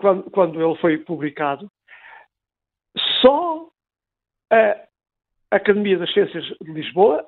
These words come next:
a, a que, aliás, eu pertenço, portanto, não é uma, a, a, a crítica à própria Academia, mas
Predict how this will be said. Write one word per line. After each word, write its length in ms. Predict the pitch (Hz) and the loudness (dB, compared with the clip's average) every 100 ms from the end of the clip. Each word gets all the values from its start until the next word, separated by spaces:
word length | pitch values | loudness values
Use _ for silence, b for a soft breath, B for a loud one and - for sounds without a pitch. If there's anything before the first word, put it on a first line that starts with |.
| - | -6
a, 280 | 147 - | -6 -4
a 100 | - - | -6 -6
que, 200 | 170 165 | -6 -6
aliás, 380 | - 143 160 160 | -4 -2 -2 0
eu 120 | 180 | -2
pertenço, 500 | - - 196 214 170 | -2 -2 0 0 -10
portanto, 360 | - 165 165 180 | -4 -2 0 0
não 280 | 175 180 | 2 6
é 160 | 185 180 B B - | 6 4 B B -4
uma, 360 | 185 185 170 165 - | -2 2 2 2 -2
a, 1200 | 156 151 165 - 175 180 208 202 - - - 180 | 0 0 0 -2 -4 -2 -4 -6 -16 -20 -4 2
a, 120 | 165 | 2
a 40 | |
crítica 460 | - 185 185 175 151 | 4 2 2 -2 -4
à 40 | |
própria 260 | 143 156 165 | -2 -2 -2
Academia, 420 | - 175 202 247 | -2 -4 2 2
mas 160 | 170 | 2